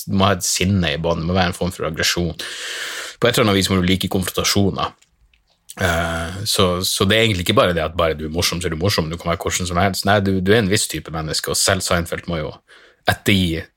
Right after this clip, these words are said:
det poenget etter i støren. Men det, det er en interessant samtale, og, og, og når jeg sier at jeg ikke liker Seinfeld, så er det jo ikke som om, jeg, jeg misliker han ikke. Jeg liker han bare ikke. Går det an å si?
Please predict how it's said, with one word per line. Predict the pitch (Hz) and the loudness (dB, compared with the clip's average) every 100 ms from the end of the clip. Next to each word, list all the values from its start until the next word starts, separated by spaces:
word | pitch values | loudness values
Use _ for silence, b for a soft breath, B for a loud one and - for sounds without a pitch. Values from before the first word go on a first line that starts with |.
| - | 0
det | 98 95 - | 2 2 0
poenget | 82 82 78 - 92 | -2 0 -4 -4 -4
etter | 90 - | -4 -4
i | - | 0
støren. | 92 - 98 | 0 0 2
Men | 151 | 4
det, | 185 | 6
det | 190 | 6
er | |
en | 185 | 4
interessant | 160 143 160 127 | 2 2 2 4
samtale, | 117 127 92 85 78 76 | 2 4 2 2 0 0
og, | 87 85 - B B B B B B _ | 0 0 -4 B B B B B B _
og, | - 87 | 0 4
og | 87 87 87 - - 50 98 - - | 4 2 0 -2 -4 -6 -10 -12 0
når | 131 139 | 2 4
jeg | 170 | 4
sier | 147 | 4
at | |
jeg | 120 | 4
ikke | 113 113 | 4 4
liker | 202 - 95 | 2 2 2
Seinfeld, | 92 87 90 | 2 0 0
så | 104 | 2
er | 101 | 4
det | |
jo | 131 | 2
ikke | 117 | 4
som | 127 | 4
om, | 104 82 78 82 b b b b _ _ _ 415 _ _ _ - | 4 2 -4 -10 b b b b _ _ _ _ _ _ _ -20
jeg, | - - _ _ _ - | -20 -20 _ _ _ 0
jeg | - 131 | 2 4
misliker | 202 - 98 - - | 2 2 0 0 -6
han | - | -8
ikke. | - - _ _ | -12 -14 _ _
Jeg | 104 | 2
liker | 120 - 90 | 2 2 0
han | 73 | 0
bare | 71 | -4
ikke. | 65 - 69 - _ - - | -4 -4 -4 -8 _ -20 -2
Går | 117 147 | 4 6
det | 156 | 6
an | 120 | 2
å | |
si? | - | 0